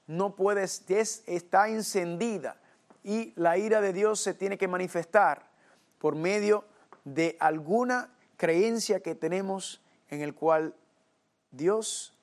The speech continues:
está muy, muy molesto con nosotros, ¿verdad? Pues, familia, le voy a explicar y vamos a ir directamente al grano. Este concepto de la ira de Dios y que va a castigar y torturar, familia, se llama el concepto del infierno.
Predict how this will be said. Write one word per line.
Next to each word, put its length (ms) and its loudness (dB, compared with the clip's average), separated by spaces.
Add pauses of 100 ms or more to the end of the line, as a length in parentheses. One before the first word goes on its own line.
(240)
está 380 -2
muy, 360 -4
muy 220 -2
molesto 520 -4
con 160 -12
nosotros, 680 -14 (220)
¿verdad? 320 2 (540)
Pues, 120 -4
familia, 360 0
le 80 2
voy 180 2
a 40 6
explicar 580 2 (160)
y 40 0
vamos 260 0
a 60 4
ir 80 2
directamente 520 0
al 40 2
grano. 360 0 (520)
Este 300 -2
concepto 720 -4 (320)
de 120 -2
la 160 2
ira 240 2
de 100 2
Dios 280 0
y 40 -4
que 120 0
va 80 4
a 60 -6
castigar 520 2
y 80 -6
torturar, 500 0
familia, 400 -4
se 140 -10
llama 220 0
el 80 -10
concepto 560 -4
del 140 -4
infierno. 600 -4